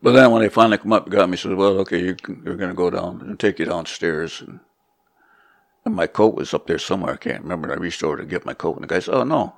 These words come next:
don't leave your coat there." He said, "You ain't," I said, "You're gonna need that. You ain't going nowhere." I said, "Uh-oh." You know, that kinda scared me 'cause I thought I was going home, and he said, "No, leave your coat here. You ain't, you ain't going nowhere." So <laughs> I thought, "You're gonna,"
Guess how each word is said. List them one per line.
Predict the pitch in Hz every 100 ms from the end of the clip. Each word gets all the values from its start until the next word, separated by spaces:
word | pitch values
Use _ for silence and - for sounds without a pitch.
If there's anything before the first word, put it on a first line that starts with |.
| _ _
don't | 123 101
leave | 147
your | 120
coat | - 117 -
there." | 127
He | 110
said, | 104
"You | 95
ain't," | 98 _ -
I |
said, | - - - _ _ _ _ _ _ - - - _ _ _ - _ _ _ _ _ _ _ _ _
"You're | -
gonna | 180 127
need | 107 143
that. | 92 113
You | 92
ain't | 123 78
going | 82 78
nowhere." | 76 76 82 - _ _
I | -
said, | - -
"Uh-oh." | - - - - _ _ _ _ _ _ -
You |
know, | 165 - -
that | -
kinda | 131 90
scared | - 80 73
me | 87
'cause | 80
I | 92
thought | 113 98
I | 98
was | 82
going | - 98 85
home, | 101 113
and | 85 87
he | 90
said, | - 82 104
"No, | 127
leave | 117 120
your |
coat | - 120 101
here. | 131
You | 98 113
ain't, | 131 - _ _ _ _ _
you | 190 -
ain't | 147 -
going | 170 156 131
nowhere." | 127 135 135 98 -
So | - - - -
<laughs> | - - -
I |
thought, | 135 - - -
"You're | -
gonna," | 110 -